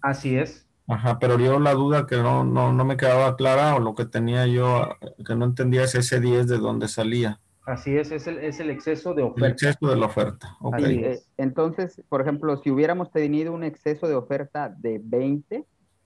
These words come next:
Speaker 1: Aquí iría
Speaker 3: sería
Speaker 1: veinte.
Speaker 3: veinte más Q D.
Speaker 1: Ah, es correcto, exactamente.
Speaker 3: Ah, ok.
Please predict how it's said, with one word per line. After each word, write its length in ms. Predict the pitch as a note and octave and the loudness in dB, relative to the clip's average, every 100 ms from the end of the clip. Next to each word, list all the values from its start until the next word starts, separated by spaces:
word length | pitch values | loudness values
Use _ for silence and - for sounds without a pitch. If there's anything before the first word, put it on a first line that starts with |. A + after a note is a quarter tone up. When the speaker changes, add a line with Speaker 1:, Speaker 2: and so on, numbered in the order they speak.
| _ | _
Speaker 1:
Aquí 280 | B2+ A#2+ C3+ | -8 -4 0
iría 280 | C3 C3 C3+ | 2 2 2
Speaker 3:
sería 20 | |
Speaker 1:
veinte. 280 | C3+ D#3+ D#3 | 2 0 0
Speaker 3:
veinte 500 | C#3+ - - G3+ G3+ - | 0 0 -4 -6 -6 -6
más 240 | A#2 A2 _ | -6 -6 _
Q 200 | A2+ A#2 | -12 -8
D. 240 | C3 E3 - _ _ _ _ _ _ | -6 -6 -8 _ _ _ _ _ _
Speaker 1:
Ah, 220 | - C#3 C3 | -2 0 0
es 140 | B2+ | 0
correcto, 540 | D3 C3 B2 F3+ A3 C3 | -2 0 -2 -2 -4 -6
exactamente. 500 | B2 B2 - A2+ A2+ | -8 -8 -6 -4 -4
Speaker 3:
Ah, 80 | |
ok. 180 | A2 F#2+ | -4 -8